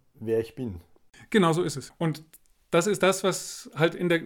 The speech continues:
Speaker 2: in unserer Gesellschaft nicht unbedingt en vogue ist, sich darum zu kümmern. Also
Speaker 1: Es wirkt so, wie wenn es im Moment gerade etwas mehr wird, sich darum zu kümmern, aber,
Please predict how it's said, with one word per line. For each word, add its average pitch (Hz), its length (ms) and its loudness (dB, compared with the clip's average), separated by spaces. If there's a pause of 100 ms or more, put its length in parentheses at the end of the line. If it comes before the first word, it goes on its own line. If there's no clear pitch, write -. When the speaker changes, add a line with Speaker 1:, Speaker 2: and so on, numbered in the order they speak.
(120)
Speaker 2:
in 160 120 0
unserer 151 280 -6
Gesellschaft 151 460 -2
nicht 196 140 -4
unbedingt 185 460 -4
en 160 220 -4
vogue 196 280 0
ist, 143 300 -8
sich - 260 -12 (240)
darum 139 300 -4
zu 139 120 -16
kümmern. 139 460 -2
Also 123 200 -12 (380)
Speaker 1:
Es 104 240 -12
wirkt 143 280 0
so, 135 180 2
wie 127 80 2
wenn 117 160 4
es 123 220 -2
im 131 80 -4
Moment 120 460 0
gerade 117 400 0
etwas 113 340 -4
mehr 110 240 0
wird, 139 260 -2 (320)
sich - 240 -12
darum 123 300 -2
zu 127 100 -8
kümmern, 131 420 -2
aber, 101 600 -4